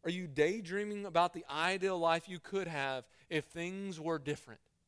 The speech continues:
Are you dreaming about that, daydreaming?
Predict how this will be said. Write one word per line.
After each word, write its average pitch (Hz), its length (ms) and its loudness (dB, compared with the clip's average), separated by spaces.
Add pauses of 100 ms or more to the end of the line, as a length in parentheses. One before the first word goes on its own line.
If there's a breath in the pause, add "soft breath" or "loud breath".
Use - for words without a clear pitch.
(1160)
Are 151 80 0
you 160 160 -2
dreaming 190 400 -4
about 185 240 -2
that, 196 160 0
daydreaming? 185 560 -4